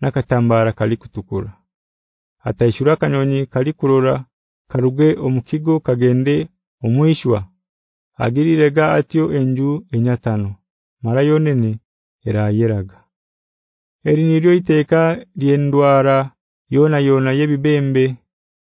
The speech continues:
ekisheshe, ebibembe by'omumwendo, anga by'omunju, ekizimba, anga ekiere, anga ekibamba, kumanisa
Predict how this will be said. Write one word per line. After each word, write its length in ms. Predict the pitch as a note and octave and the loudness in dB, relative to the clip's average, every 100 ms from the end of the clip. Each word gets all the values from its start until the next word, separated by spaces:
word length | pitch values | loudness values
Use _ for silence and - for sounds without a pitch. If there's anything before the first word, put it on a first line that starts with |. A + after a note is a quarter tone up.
| _ _ _ | _ _ _
ekisheshe, 720 | A2+ - - D#3 D3+ D3 E3 D#3+ D3+ _ _ _ _ _ _ _ | -10 -8 -4 2 2 2 0 -2 -4 _ _ _ _ _ _ _
ebibembe 580 | C3 C3+ C#3 E3 E3 D3+ D#3 D3+ _ | -4 -2 0 2 2 2 0 -4 _
by'omumwendo, 840 | - C#3 D3+ C#3 C3+ B2+ B2+ B2 B2 B2 - _ _ _ | -4 0 0 0 0 0 2 2 0 -2 -12 _ _ _
anga 260 | B2+ C#3 C3+ | -4 0 0
by'omunju, 720 | B2+ D3 D3+ D3+ D3+ C#3+ G#2+ F#2+ - _ _ _ _ _ _ | 2 2 2 0 -2 -2 -2 -4 -10 _ _ _ _ _ _
ekizimba, 760 | B2 - D3+ D3+ F3+ D3+ B2+ G#2+ G2 _ | -6 0 -2 2 2 4 2 0 -4 _
anga 360 | C#3 C#3+ D3 D3+ | -4 -2 0 0
ekiere, 560 | C3+ - C3+ B2 A2+ G2+ G2 _ _ _ _ | -2 0 2 4 2 -2 -6 _ _ _ _
anga 340 | B2+ C#3 D3+ D3+ | -2 0 0 -2
ekibamba, 680 | C#3+ B2+ C3 D#3 D3 B2+ G#2+ G2 _ _ _ _ _ _ - | -4 -6 -2 2 2 2 0 -4 _ _ _ _ _ _ -4
kumanisa 440 | C3 B2+ A#2+ D3 | 0 2 2 0